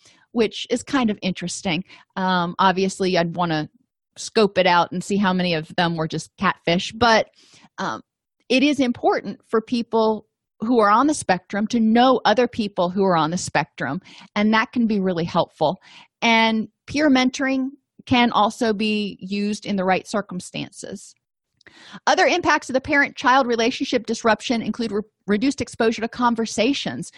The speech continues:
with parents, which enable them to identify and communicate their experiences and come to understand and value themselves and their internal world, as well as that of others. That whole reciprocity, "How are you feeling? What are you thinking?"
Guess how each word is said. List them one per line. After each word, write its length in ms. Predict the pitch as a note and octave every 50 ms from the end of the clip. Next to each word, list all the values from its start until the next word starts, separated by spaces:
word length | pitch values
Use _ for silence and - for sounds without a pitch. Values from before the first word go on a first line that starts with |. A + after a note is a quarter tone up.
| - - - - - _ -
with 180 | G#3 A3 -
parents, 400 | - A3 A#3 A3 G#3+ G3+ F3 -
which 160 | - G#3+ -
enable 300 | A3+ G#3+ A3 A3+ G#3+ A3+
them 160 | G#3+ A3 A3 G#3+
to 140 | - G#3
identify 540 | F3+ F3+ - - G#3+ A3 A#3+ A#3 - A#3+ -
and 220 | A3+ - F#3+ F#3+ -
communicate 560 | G#3+ G#3+ G#3+ G#3+ G#3+ A3 - A#3+ G#3+ - -
their 140 | G3+ F#3 -
experiences 1080 | - - - - - A#3 A#3 B3 A#3 A#3 G#3+ - - - G3 E3 D#3+ E3 F3+ - - _ _ _ _ - - - _ -
and 120 | G3+ G#3 -
come 180 | - C4 A#3+
to 100 | A3+ - - -
understand 580 | A3 A3+ A3+ B3 - - B3 A3 A3 G#3+ G#3+ -
and 180 | G3 G3 F#3
value 420 | F#3+ G3 G3 G#3 G#3+ G#3+ G#3 A3 G3+
themselves 720 | F3+ F3+ F#3 F3+ - - - G#3+ G#3+ A3 G#3+ A3 G3+ G3+ - F3+
and 140 | F#3 F#3
their 120 | F#3 - - -
internal 520 | G3+ G#3+ G#3+ - A#3 G#3 G3+ G3 F#3 F3
world, 440 | F3 G3 G3+ F#3+ E3+ D#3 D3+ D#3 - _ _ _ _ _ _ _ _ -
as 160 | F#3 F#3 -
well 260 | F3+ G3 G3+ G3+ G#3+
as 120 | G3+ F3+ -
that 240 | G3 F#3 F3+ F3+ - -
of 120 | F3 E3+ -
others. 500 | - E3+ E3+ E3 E3 D#2+ - F3 - - _ _ _ _ -
That 140 | - F3+ -
whole 280 | F3+ G#3+ G#3+ G#3 G3+ F#3+
reciprocity, 840 | G3 G3 G3 - F#3+ - - G3 F3+ F#3 F#3+ - - F#3+ F3+ F3
"How 180 | F3+ E3+ F#3 F#3+
are 80 | F#3 F3+
you 200 | F3 F3 F#3 F#3
feeling? 420 | - - F#3 F3+ F3 E3+ E3+ E3+
What 160 | D#3 E3 E3 E3
are 40 |
you 180 | F3 D#3+ F3 F3
thinking?" 680 | - - F3+ E3 E3 - - D#3 D#3 D#3+ D#3+ C#3+ D3+ E3+